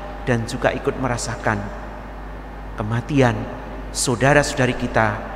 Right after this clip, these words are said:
karena virus ini. Percayalah, wabah ini masih dalam kendali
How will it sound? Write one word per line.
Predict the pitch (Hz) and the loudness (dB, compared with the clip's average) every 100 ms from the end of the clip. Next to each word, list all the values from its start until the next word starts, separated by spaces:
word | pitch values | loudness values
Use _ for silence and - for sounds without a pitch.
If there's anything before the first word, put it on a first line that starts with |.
| - | -4
karena | 120 113 113 | 0 0 0
virus | 117 117 - | 0 -2 -2
ini. | 127 95 87 - - - - - - - - - | -4 -4 -6 -10 -10 -12 -12 -12 -12 -12 -12 -6
Percayalah, | 117 113 123 127 110 98 - - - - - - - - - - - | -2 0 2 4 4 2 -2 -8 -10 -10 -12 -12 -10 -10 -12 -12 2
wabah | 127 135 139 131 | 4 6 6 4
ini | 147 123 110 107 - - - - | 4 2 0 -2 -6 -10 -8 -2
masih | 123 120 - 123 | 0 0 0 0
dalam | 117 107 98 101 - | 2 2 0 -6 -2
kendali | 123 110 110 113 113 | -2 0 0 2 0